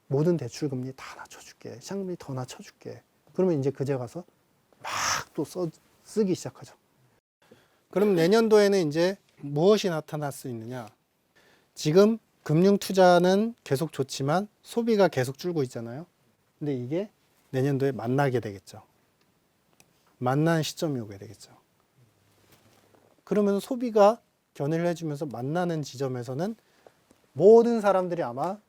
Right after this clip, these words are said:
찬사를 부르실 겁니다. "역시 미국 경제는 좋았어."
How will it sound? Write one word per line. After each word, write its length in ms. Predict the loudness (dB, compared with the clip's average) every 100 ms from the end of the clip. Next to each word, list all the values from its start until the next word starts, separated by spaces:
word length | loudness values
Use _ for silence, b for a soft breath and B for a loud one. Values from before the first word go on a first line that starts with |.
| _
찬사를 520 | -2 -2 2 2 0
부르실 460 | -2 -10 -10 -14 -16
겁니다. 420 | -12 -12 -14 -20 _ _ b b b b b b
"역시 420 | -6 -6 -4 -4
미국 280 | 0 0 2
경제는 600 | 0 0 0 0 0 -4
좋았어." 1000 | -4 -4 -4 -6 -18 -18 -20 -20 -20 _